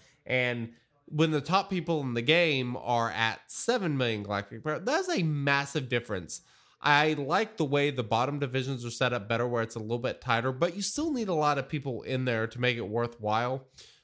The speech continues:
Um, but the best thing about separating divisions, creating new top divisions, that actually results in a lot more rewards for everybody, especially the people that are getting split up.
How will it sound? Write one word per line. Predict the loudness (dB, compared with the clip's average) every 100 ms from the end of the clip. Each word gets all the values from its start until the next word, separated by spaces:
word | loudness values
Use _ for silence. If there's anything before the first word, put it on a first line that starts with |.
| _
Um, | 2 4 4 0 -2 -8 -10
but | 0 0 2
the | -2
best | -4 0 2 2 -4 -2
thing | 0 2 0 -6 -12 _ -4
about | -2 2 2 4 0 -4 -8
separating | -2 -2 0 0 0 0 -2 -4 -6 -10 _ -16 -8
divisions, | -2 0 0 -4 -2
creating | 0 0 2
new | 0
top | 0 0 0 -2
divisions, | -4 -2 -2 -4 -4 -8 -18 -20 _ _ 0
that | 2 4 4
actually | 0 2 0
results | 0 0 2 2 0 -6
in | -4 0
a | 0
lot | 0 2 0 0
more | 0 0
rewards | -2 -6 -2 0 -2 -4
for | -2 -2
everybody, | -2 -2 0 0 -2
especially | -6 -8 -2 -2 0 -4
the | -4
people | -6 -4
that | -2
are | -2 -4 0
getting | 2 2 -4
split | -10 -4 0
up. | 0 -2 -8